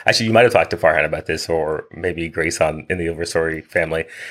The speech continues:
where if you watch, like, two videos on YouTube, all of a sudden YouTube thinks that you're only interested in this one topic and all your recommendations are this specific topic, and it's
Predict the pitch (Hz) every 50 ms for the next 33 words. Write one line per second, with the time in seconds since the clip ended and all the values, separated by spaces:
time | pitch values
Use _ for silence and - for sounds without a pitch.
0 | - - - - - - - 147 135 131 113 - 135 120 120 120 117 - - 131
1 | 117 - - - 156 147 117 127 131 135 127 104 95 90 90 90 - - _ _
2 | _ _ 110 107 101 101 101 110 123 120 - - 101 87 85 - - 107 104 104
3 | 104 - 110 98 95 95 92 95 104 107 107 - 101 - - 101 95 90 - -
4 | - - 92 98 92 98 101 101 101 98 92 - - - - 95 - - 95 90
5 | 90 87 87 - - 92 87 87 90 101 101 101 101 - 87 87 - 92 92 92
6 | 95 95 95 90 87 90 - - 87 85 85 95 95 95 87 87 87 80 80 82
7 | 82 - - - - 92 98 92 92 90 - 107 95 92 - - 87 92 85 80
8 | 82 76 - - -